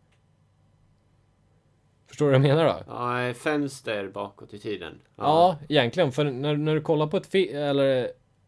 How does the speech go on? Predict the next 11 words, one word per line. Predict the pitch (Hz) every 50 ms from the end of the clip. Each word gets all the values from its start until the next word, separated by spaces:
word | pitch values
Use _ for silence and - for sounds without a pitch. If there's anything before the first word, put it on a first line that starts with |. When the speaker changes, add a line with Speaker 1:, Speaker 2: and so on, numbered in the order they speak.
| _ -
Speaker 1:
ja, | 123 127 131 127
ett, | 127 120 104 104 123 117 - _ _ _ -
eh, | 120 113 110 113 113 110 104 98 - - - _ _ _
kort | - - 214 - - - - - - _ _ _ _ _ _ _ _ _ _ _ _ _ _ -
så | - 160
ser | 151 151 - 160 139 120 117
du | 131 160
ju | 165
bakåt | 160 135 139 117 101 98 - 113 120
i | 110
tiden. | 101 - 120 98 107 139 139 -